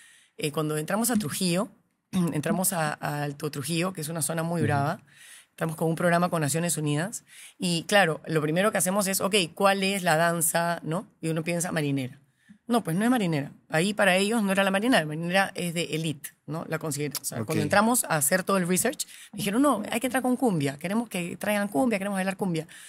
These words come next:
Speaker 1: Entonces, "No, ya, chévere, pero ¿qué tal si probamos marinera con breakdance?". Entonces empezamos con este proceso.
Speaker 2: Marinera con breakdance.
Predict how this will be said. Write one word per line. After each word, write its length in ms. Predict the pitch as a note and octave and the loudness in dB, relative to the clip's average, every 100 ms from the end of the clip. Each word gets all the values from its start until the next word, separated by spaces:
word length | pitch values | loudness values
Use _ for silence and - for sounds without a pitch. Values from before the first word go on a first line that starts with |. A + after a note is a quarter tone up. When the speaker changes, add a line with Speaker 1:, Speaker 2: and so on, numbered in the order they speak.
| - - | -20 -20
Speaker 1:
Entonces, 180 | - G3+ | -10 -4
"No, 80 | A3+ | 2
ya, 180 | D4+ C#4+ | 2 2
chévere, 400 | - E3+ E3+ G#3 - _ _ _ _ | 2 2 4 2 -4 _ _ _ _
pero 300 | F#3+ F3 F3+ | 2 2 2
¿qué 120 | C4+ | -2
tal 180 | C#4+ C#4+ | 0 0
si 80 | C#4 | 0
probamos 320 | A3+ A3 A3+ | 0 0 0
marinera 400 | A#3+ F#3+ F#3 G#3+ | 0 -2 -2 -2
con 140 | G3 | 0
breakdance?". 560 | F#3+ G3+ E3 - - - _ _ - | -2 -2 -4 -6 -6 -6 _ _ -10
Entonces 300 | D#3+ F3+ G#3 | -6 -4 -2
empezamos 440 | G3 D#3+ - A#3 | -2 -2 -2 -2
con 120 | A3 F#3 | -2 -2
este 140 | - | -2
proceso. 220 | F#3 C#3 | -2 4
Speaker 2:
Marinera 340 | A#2+ B2 B2+ F3 | 6 6 6 6
con 120 | C3+ | 6
breakdance. 360 | C#3+ A2 F2 | 4 4 2